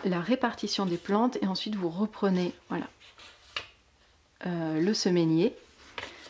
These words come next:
qui est ici, la petite astuce de sorcière qui est en bas.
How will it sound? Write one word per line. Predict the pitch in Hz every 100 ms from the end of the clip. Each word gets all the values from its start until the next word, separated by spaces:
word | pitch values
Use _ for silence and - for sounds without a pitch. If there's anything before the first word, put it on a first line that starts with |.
| - - - - _
qui | -
est | 220 220
ici, | 196 - 185 208 247 233
la | 196 233
petite | 269 247
astuce | 214 214 220 202
de | 190
sorcière | 185 180 - - 185 180
qui | - 240
est | 214
en | 170
bas. | 156 160 240